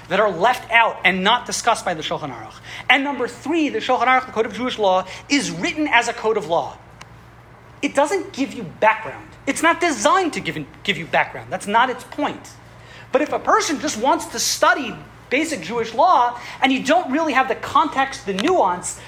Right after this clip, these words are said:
it could be a very complicated and dr-, I would use the word dry experience. All you do is read the Shulchan Aruch,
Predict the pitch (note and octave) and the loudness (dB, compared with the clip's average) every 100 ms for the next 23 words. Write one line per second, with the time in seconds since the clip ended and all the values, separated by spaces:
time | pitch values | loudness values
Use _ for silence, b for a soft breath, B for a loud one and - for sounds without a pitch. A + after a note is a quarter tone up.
0 | B - C4+ G#3+ A#3 A#3+ A3 E3 A#3+ D4+ | B -4 -4 -4 -2 0 0 2 2 0
1 | - A3 A3 G#3+ - F#3+ F3 E3+ E3+ - | -2 0 0 -2 -4 -2 -2 -4 -8 -18
2 | - - - - - - - - - - | -20 -20 -20 -20 -20 -20 -20 -20 -8 0
3 | F#3+ F3 C#3 - - F3+ G#3+ G#3+ - G#3 | 0 0 -4 -6 0 2 2 0 -2 0
4 | F#3 D3 - D#3 G3+ A#3+ A#3 A3+ G3 - | 0 -4 -10 0 4 4 2 -2 -8 -4
5 | E3+ C#3+ - - - G#3 C4+ E4+ C#4+ B3 | -2 -4 -8 -16 -2 4 4 2 -4 -4
6 | D#3+ G#3+ B3 A3+ A3+ D#4 E4 C4 - - | -6 -8 -6 -4 0 2 4 4 0 -14
7 | - - - | -14 -12 -12